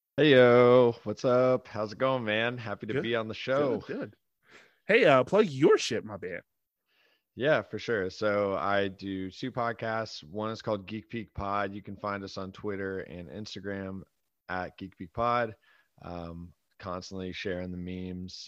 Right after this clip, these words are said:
Speaker 1: and we put out episodes weekly on that. And then I also do a horror movie podcast called High on Horror,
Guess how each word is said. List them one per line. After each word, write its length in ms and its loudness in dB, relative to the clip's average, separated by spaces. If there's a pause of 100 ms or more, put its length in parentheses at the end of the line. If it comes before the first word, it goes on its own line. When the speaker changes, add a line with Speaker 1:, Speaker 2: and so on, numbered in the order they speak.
Speaker 1:
and 460 -12
we 80 -10
put 160 -8
out 160 -2
episodes 500 -10
weekly 320 -8
on 180 -6
that. 220 -4
And 100 -10
then 80 -4
I 60 -2
also 260 -2
do 180 -2
a 60 -4
horror 260 -4
movie 260 -8
podcast 580 -10
called 220 -8
High 220 -2
on 120 -4
Horror, 460 -4